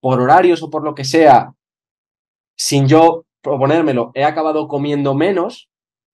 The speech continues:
tengo la tranquilidad de que al día siguiente mi cuerpo me va a pedir más y se lo voy a dar también sin miedo. Entonces se encuentra ahí un equilibrio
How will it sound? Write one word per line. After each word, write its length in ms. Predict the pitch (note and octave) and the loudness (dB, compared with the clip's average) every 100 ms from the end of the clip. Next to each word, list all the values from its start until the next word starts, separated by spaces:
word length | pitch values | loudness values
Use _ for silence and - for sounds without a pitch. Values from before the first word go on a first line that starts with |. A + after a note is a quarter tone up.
| - | -6
tengo 180 | D3+ F3+ | 0 0
la 80 | |
tranquilidad 500 | F3 E3+ E3+ E3 F3 | 0 -2 0 0 0
de 140 | E3+ D#3+ | -2 -6
que 80 | C#3+ | -8
al 80 | |
día 120 | D3 D#3+ | -6 -8
siguiente 600 | E3 D#3 F3+ E3+ F3 F#3+ | -6 -4 -2 -4 -6 -8
mi 160 | C#3 | -8
cuerpo 280 | B2+ D3 D3 | -2 -2 -2
me 100 | D3 | -4
va 60 | C#3+ | -4
a 40 | |
pedir 260 | C#3+ C#3 C3+ | -4 -4 -4
más 260 | C#3 D#3+ F3 _ | -2 -4 -6 _
y 80 | - | -14
se 140 | C3 C3 | -8 -4
lo 80 | |
voy 120 | C3 D3+ | -2 0
a 60 | |
dar 160 | D3 D3 | 0 0
también 380 | C3 B2 C3+ C3+ | -2 -4 -4 -4
sin 240 | B2+ G#2 | -6 -6
miedo. 260 | A2+ A2+ F#2 | -6 -6 -8
Entonces 340 | F#2 A2 C3 | -12 -12 -6
se 60 | B2+ | -2
encuentra 320 | A#2+ C#3 D3 | 0 2 2
ahí 120 | D3+ | 2
un 100 | D#3 | 2
equilibrio 720 | C#3+ B2+ A#2 B2+ D3 D3+ E3 | 0 -2 -2 -2 0 0 -2